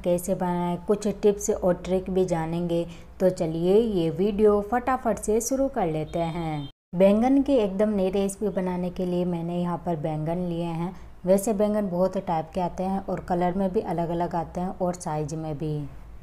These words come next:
जैसे रामनगर बैंगन, गुच्छे वाले बैंगन, ब्लैक ब्यूटी बैंगन, लंबा, छोटा बैंगन, पर्पल कलर के आते हैं, ब्लैक कलर के आते हैं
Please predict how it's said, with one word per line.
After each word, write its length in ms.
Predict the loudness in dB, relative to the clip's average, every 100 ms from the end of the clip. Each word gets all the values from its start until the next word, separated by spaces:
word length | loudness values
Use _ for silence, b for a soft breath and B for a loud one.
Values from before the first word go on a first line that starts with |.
| -18 -12 -6
जैसे 420 | 2 2 4 2
रामनगर 720 | 4 4 4 2 2 2 2
बैंगन, 500 | 0 0 0 0 -2 -8 B B B 0
गुच्छे 360 | 0 0 0 2
वाले 280 | 4 2
बैंगन, 520 | 2 0 0 0 -2 -6 B B -8
ब्लैक 400 | 2 6 6 4
ब्यूटी 280 | 2 2 2
बैंगन, 560 | 2 0 2 0 0 -6 B -12 0
लंबा, 560 | 4 4 4 4 4 0
छोटा 520 | -2 0 0 2 2
बैंगन, 580 | 2 0 -2 -2 -4 -10 B B B 4
पर्पल 400 | 4 6 4 4
कलर 300 | 4 4 4
के 120 | 4
आते 240 | 0 2 -2
हैं, 240 | 0 -2 0
ब्लैक 580 | 2 2 2 2 2 2 B -6
कलर 280 | 2 4 2
के 120 | 2
आते 320 | 2 2 0 -2
हैं 380 | -2 -4 -6